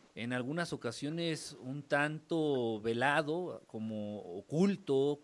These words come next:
como disfrazado, en otras,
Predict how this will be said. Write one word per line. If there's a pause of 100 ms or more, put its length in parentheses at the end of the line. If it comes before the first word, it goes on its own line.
como
disfrazado, (680)
en
otras,